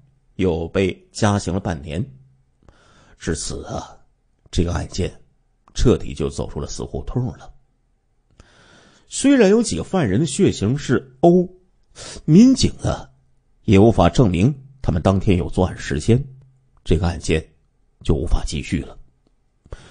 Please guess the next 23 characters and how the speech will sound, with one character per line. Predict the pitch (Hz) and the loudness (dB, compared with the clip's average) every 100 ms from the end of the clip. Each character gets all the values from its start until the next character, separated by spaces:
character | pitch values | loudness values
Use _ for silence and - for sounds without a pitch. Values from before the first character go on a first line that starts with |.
| - _ - | -20 _ 0
由 | 95 | 2
此， | - 76 - _ _ _ _ _ _ | 2 -6 -8 _ _ _ _ _ _
曹 | - 87 | -2 0
慧 | 80 76 | 2 0
轩 | - | 0
儿 | 101 - _ _ _ _ | 0 -2 _ _ _ _
和 | - 92 - | 0 0 2
儿 | 87 98 | 4 4
子 | 110 85 | 4 0
被 | - 95 | 0 0
害 | 76 78 | 2 -2
案 | 82 80 - | -2 -6 -6
件 | - - _ _ _ - - - _ | -10 -12 _ _ _ -20 -20 -20 _
也 | 90 | 2
就 | 87 101 87 | 4 2 2
成 | - 92 101 | 2 2 4
为 | |
了 | 87 | 4
一 | 80 87 | 2 0
个 | 85 | 0
无 | 85 131 247 | 4 4 6
头 | - 90 | 4 0
案， | 98 | -2